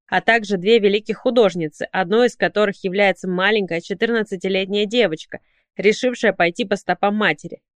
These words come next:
но нередко прибегающая к унаследованному от отца таланту, вдыхая тем самым в свои картины ещё больше жизни и смысла, чем её мать.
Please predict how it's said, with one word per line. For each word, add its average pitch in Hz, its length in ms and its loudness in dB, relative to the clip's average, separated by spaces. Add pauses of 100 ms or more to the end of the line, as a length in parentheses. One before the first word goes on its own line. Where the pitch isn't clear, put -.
(300)
но 269 60 0
нередко 240 420 2
прибегающая 196 640 0
к - 80 -12
унаследованному 190 800 -2
от 156 140 0
отца 165 280 -4
таланту, 185 540 0 (300)
вдыхая 202 500 2
тем 190 220 -2
самым 226 380 2
в - 40 -10
свои 190 240 0
картины 240 400 -2
ещё 214 320 0
больше 202 420 0
жизни 196 440 0
и - 20 -6
смысла, 208 460 -2
чем 180 240 -4
её 190 220 0
мать. 185 320 -4